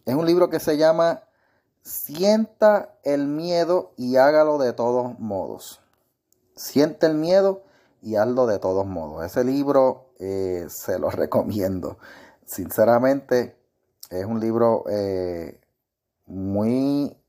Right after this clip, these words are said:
educativo. Es también sobre la ansiedad. Eh, está el, no sé si está en inglés. En inglés se llama Feel the Fear and Do It Anyway.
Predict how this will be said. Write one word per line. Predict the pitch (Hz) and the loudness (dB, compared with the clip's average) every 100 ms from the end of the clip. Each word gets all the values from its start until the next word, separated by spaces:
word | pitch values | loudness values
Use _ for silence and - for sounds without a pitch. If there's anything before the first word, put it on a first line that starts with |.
| _ _ - | _ _ -6
educativo. | 107 107 107 104 123 147 175 185 - _ - | -4 -2 -2 -2 -2 2 2 2 -4 _ -12
Es | 101 101 - | -10 -10 -8
también | 104 98 82 87 107 | -6 -6 -8 -8 -6
sobre | 113 104 98 | 0 2 2
la | 82 | -2
ansiedad. | 82 - 95 80 90 131 - _ _ _ _ _ _ _ | -6 -6 -4 0 2 2 0 _ _ _ _ _ _ _
Eh, | 90 87 85 80 76 - _ _ _ _ - | -8 -6 -6 -6 -8 -12 _ _ _ _ -16
está | - - 90 104 | -12 2 4 4
el, | - 101 95 95 92 90 82 - | 0 -4 -4 -4 -4 -6 -8 -12
no | 101 110 | -6 -2
sé | 170 | -2
si | 170 | 0
está | 180 185 | 2 2
en | 165 | 0
inglés. | 135 143 | 0 2
En | 139 | 2
inglés | 123 110 131 | 0 0 -2
se | 151 | 2
llama | 147 156 139 | 2 4 2
Feel | 139 143 | 0 -2
the | 147 | -2
Fear | 147 151 151 | -2 -2 0
and | 135 107 | 0 -2
Do | 117 | -2
It | 127 | 0
Anyway. | 120 123 101 92 98 | 0 -2 -4 -6 -8